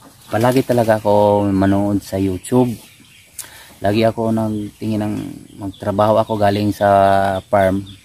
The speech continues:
ang farm ng auntie ko. Ako man ang silbi nagmamanage dito. Kaya kasi nandoon sila sa ibang bansa na nagsaparan, nagsapalaran para makaahon sa hirap, mga kaparmer.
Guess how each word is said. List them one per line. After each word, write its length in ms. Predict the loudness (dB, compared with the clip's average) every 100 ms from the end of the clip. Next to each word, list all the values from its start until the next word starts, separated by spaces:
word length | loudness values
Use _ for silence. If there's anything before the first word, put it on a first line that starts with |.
| _ -12
ang 240 | -10 -6
farm 240 | -4 -2
ng 160 | -4 -6
auntie 400 | -6 -6 -6 -10
ko. 160 | -12 -14 -20 -20 _ _ -20 -20 _ -20 -20 _ -16
Ako 160 | -6
man 160 | -2 -2
ang 180 | -2 -2 -2 -2 -4 -6
silbi 1200 | -8 -6 -6 -4 -2 -2 0 -2 -4 -4 -6 -8
nagmamanage 800 | -8 -4 -2 0 0 0 -2 -4
dito. 400 | -6 -6 -8 -16 -14
Kaya 160 | -14 -14
kasi 240 | -10 -6
nandoon 320 | -4 -4 -6
sila 160 | -6 -8
sa 240 | -4 -2
ibang 320 | -2 -2 -2 -2
bansa 320 | -2 -4 -6 -6
na 240 | -8 -8 -10 -18 -20 -20 -16 -12
nagsaparan, 560 | -10 -2 0 2 0 -6 -20 -20 -12 -6
nagsapalaran 1700 | -6 -4 -2 2 4 2 -2 _ 0 2 2 2 2 2 2 0 -2 -4
para 240 | -4 -6
makaahon 640 | -8 -10 -12 -8 -4 -4
sa 160 | -6 -8 -4
hirap, 240 | -2 -2 -4 -12
mga 320 | -6 -6 -6
kaparmer. 400 | -6 -2 -2